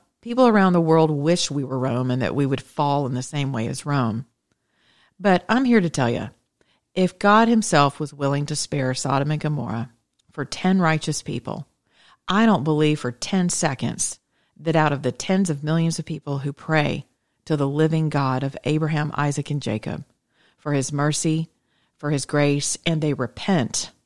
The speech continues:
they have actually repented for wickedness,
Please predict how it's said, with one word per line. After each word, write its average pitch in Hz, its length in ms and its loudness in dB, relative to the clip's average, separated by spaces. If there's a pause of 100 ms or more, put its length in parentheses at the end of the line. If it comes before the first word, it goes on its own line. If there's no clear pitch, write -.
(360)
they 156 140 0
have 170 440 0 (100)
actually 180 460 0
repented 131 680 -8 (640)
for 175 240 0
wickedness, 156 840 0